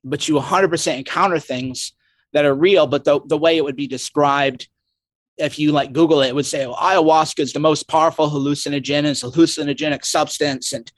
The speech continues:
it's dimethyl, uh, tryptamine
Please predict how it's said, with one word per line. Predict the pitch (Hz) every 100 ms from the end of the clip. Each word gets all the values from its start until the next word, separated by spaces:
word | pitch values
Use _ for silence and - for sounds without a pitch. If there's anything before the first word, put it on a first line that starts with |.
| - - - _ -
it's | 160 -
dimethyl, | 156 160 165 151 143 -
uh, | 127 131
tryptamine | - 185 180 170 160 156 151 147 131